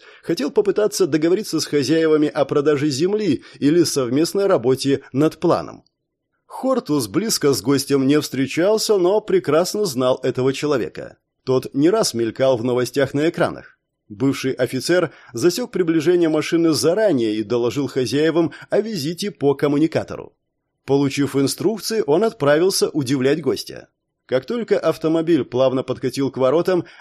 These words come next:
они гостеприимно распахнулись. Водителю не оставалось ничего другого, как последовать по подъездной аллее к крыльцу особняка. У входа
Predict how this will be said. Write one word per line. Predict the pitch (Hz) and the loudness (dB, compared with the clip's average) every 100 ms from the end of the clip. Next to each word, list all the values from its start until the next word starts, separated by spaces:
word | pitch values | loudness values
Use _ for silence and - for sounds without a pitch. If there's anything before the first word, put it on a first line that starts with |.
| - | -4
они | 117 135 | 0 2
гостеприимно | 151 143 135 143 131 135 143 143 | 2 0 -2 -6 -2 0 0 0
распахнулись. | 143 185 175 110 - - _ _ _ _ _ _ | 0 -2 -4 -8 -10 -18 _ _ _ _ _ _
Водителю | - 220 175 120 175 - 170 | -10 0 0 0 -4 2 2
не | 139 | 4
оставалось | 135 135 165 208 185 - | 2 0 0 2 2 2
ничего | 139 135 139 135 | -2 -2 -2 -2
другого, | 127 107 175 180 | -2 0 0 0
как | - 139 | -4 -4
последовать | 143 139 208 190 156 - | -4 -4 -2 0 0 -2
по | 139 | -2
подъездной | 135 139 110 135 110 127 | 0 0 -2 -4 -2 -2
аллее | - 117 131 147 | 0 0 0 0
к | 135 | -2
крыльцу | 139 139 127 139 | -2 -2 0 0
особняка. | 135 165 151 185 - 65 - _ _ _ | 0 -2 -2 -4 -4 -10 -14 _ _ _
У | - 113 | -6 -6
входа | - - 139 175 196 | -4 0 2 2 0